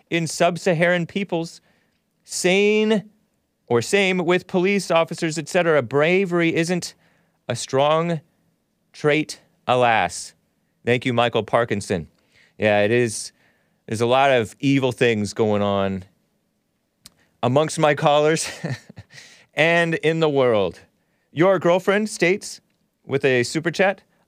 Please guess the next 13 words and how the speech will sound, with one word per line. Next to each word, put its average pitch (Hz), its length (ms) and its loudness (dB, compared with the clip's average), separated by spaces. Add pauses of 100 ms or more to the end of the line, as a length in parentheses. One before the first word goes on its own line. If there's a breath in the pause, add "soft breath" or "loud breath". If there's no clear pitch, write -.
"I'm 196 180 2
almost 214 420 2
certain 202 480 -2 (560)
that 151 160 0
one 202 200 2
of 226 120 2
your 214 180 4
callers, 208 720 0 (1600)
uh, 117 320 2
a 131 100 -4
black 185 320 0
ca-, - 420 -4
caller, 151 460 0